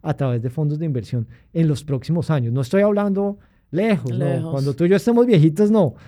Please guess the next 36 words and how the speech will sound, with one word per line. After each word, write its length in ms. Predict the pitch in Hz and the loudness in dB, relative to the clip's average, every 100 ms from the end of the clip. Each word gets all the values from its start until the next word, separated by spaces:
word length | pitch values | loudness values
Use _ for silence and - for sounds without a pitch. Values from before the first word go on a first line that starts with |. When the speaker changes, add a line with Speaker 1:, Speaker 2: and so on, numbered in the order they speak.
| - | -8
Speaker 1:
Así 360 | 147 151 220 214 | -2 2 4 6
jóvenes 380 | 254 233 240 175 | 8 6 6 4
vamos 220 | 160 170 | 2 0
a 40 | |
alcanzar 380 | 208 190 139 147 | 0 -2 0 0
a 60 | 151 | 0
verlo. 300 | 151 117 120 _ - | 0 -4 -10 _ -18
Speaker 2:
Yo 160 | 170 175 | -8 -2
Speaker 1:
Y 80 | 180 | 2
en, 80 | 190 | 2
Speaker 2:
espero. 340 | 156 151 160 160 | 2 -4 -6 0
Speaker 1:
y 80 | |
en 100 | 185 | 2
términos 440 | 180 208 247 269 240 | 4 4 4 2 4
de 120 | 233 | 4
dinero, 540 | 175 160 170 185 294 - _ _ _ _ _ - | 6 4 4 2 -2 -10 _ _ _ _ _ -2
en 140 | 143 | 2
el 140 | 135 | 2
dos 180 | 131 131 | 0 0
mil 200 | 135 139 | -2 -2
trece 480 | 190 190 175 190 214 | -2 -2 -2 -4 -6
administrábamos 960 | 175 160 143 131 - 143 143 147 185 190 - _ _ | -6 -4 -2 -4 -4 -2 0 0 -2 -6 -14 _ _
el 120 | 143 143 | -4 -4
equivalente 540 | 131 131 123 127 127 | -2 -2 -2 -4 -4
a 20 | |
cincuenta 560 | 160 190 151 143 139 165 | -4 -2 -2 -2 -2 -2
millones 360 | 185 131 135 | -2 -2 -4
de 80 | 139 | -4
dólares. 440 | 180 147 156 170 - - - - | -4 -4 -4 -8 -14 -20 -20 -18
Hoy 320 | - 165 165 170 | -2 0 0 -2
estamos 420 | 151 - 160 156 | -8 -6 -6 -6
hablando 360 | 160 131 123 135 | -6 -6 -6 -6
más 220 | 139 127 | -6 -6
o 40 | |
menos 220 | 143 156 | -4 -4
de 180 | 147 147 | -6 -8